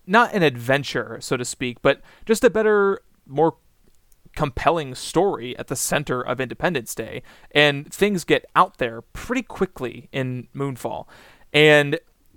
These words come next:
just in terms of what they're working with, there's so much more for Will Smith to do. Whereas Patrick, you know, he's asked to jump out of an ensemble, whereas Patrick Wilson is asked to kind of lead this movie, and Halle Berry certainly co-lead. Uh, they, they sh-, probably have an even amount of screen time.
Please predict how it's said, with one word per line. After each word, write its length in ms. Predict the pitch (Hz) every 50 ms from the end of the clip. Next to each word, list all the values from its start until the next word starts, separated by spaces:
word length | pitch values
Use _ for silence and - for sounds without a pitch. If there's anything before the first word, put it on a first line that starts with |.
| _ _ _ _ _ - _ _ _ - 175
just 200 | 165 208 202 -
in 60 | 226
terms 180 | - 262 233 190
of 100 | 156 135
what 160 | 147 185 -
they're 220 | - 143 135 135 - -
working 420 | 123 123 139 180 175 - 135 123
with, 160 | 120 120 -
there's 160 | - 143 131
so 180 | - - - 202
much 200 | 208 214 - -
more 200 | 147 147 156 147
for 120 | - 139
Will 140 | 123 139 139
Smith 300 | 127 - - 135 123 -
to 100 | - 131 117
do. 420 | 123 _ - 127 120 110 104 -
Whereas 300 | - 139 143 143 143 135
Patrick, 320 | - - 180 190 - 175 - -
you 100 | 180 147
know, 80 | 131
he's 180 | 131 185 180 - - _ _ _ -
asked 200 | 143 143 - -
to 60 | 143
jump 220 | 117 - 143 131 143
out 80 | 135
of 60 | 131
an 60 | 127 123
ensemble, 580 | 120 117 - - 127 123 120 113 - - - -
whereas 240 | 135 135 131 127
Patrick 300 | - - 208 208 170 139
Wilson 260 | 151 156 143 - 147 135
is 100 | 131 147
asked 180 | 135 131 -
to 40 | 147
kind 160 | - 147 127
of 100 | 123 107 - _ -
lead 360 | - 123 131 156 180 175 156 127
this 180 | 139 135 - -
movie, 300 | 139 135 131 127 131 123
and 160 | 123 123 -
Halle 200 | - 185 190 175
Berry 280 | 147 165 156 151 143
certainly 560 | 135 - - 165 156 147 139 135 131 127 123 - -
co-lead. 520 | - - 160 139 131 131 127 120 113 117 - - - - - - - - -
Uh, 160 | 135 127 120 120
they, 200 | 120 131 131 127
they 160 | 135 131 127
sh-, 180 | - - - -
probably 220 | - 185 165 139 135
have 80 | 120
an 80 | 127 -
even 220 | - 143 131 135 135
amount 220 | 131 127 123 120
of 80 | 117 -
screen 320 | - - 135 131 131 123
time. 340 | - - 110 - 120 117